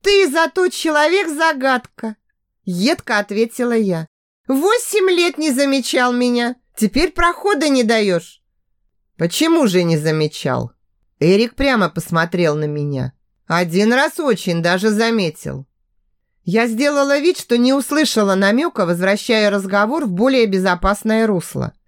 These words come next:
Хотя у нас нет таких, везде сложно. «Ну а что будет, если я откажусь? За игральный стол не сядешь со мной? Плевать!» И равнодушно пожала плечами.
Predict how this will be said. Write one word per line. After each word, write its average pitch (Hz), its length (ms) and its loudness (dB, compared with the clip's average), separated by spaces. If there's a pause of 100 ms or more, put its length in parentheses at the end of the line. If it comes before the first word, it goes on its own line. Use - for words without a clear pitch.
Хотя 262 400 -2
у 277 40 0
нас 285 240 -2
нет 320 280 -2
таких, 151 460 -4
везде 233 380 0
сложно. 135 560 -6 (920)
«Ну 392 300 2
а 415 40 0
что 415 300 0
будет, 233 380 0
если 254 280 -2
я 311 220 2
откажусь? 190 840 -4 (120)
За 254 240 0
игральный 339 460 -2
стол 403 300 0
не 320 140 0
сядешь 196 420 -2
со 180 200 -2
мной? 151 400 -2 (240)
Плевать!» 233 720 0 (460)
И 202 120 0
равнодушно 202 600 0
пожала 185 420 2
плечами. 151 720 -2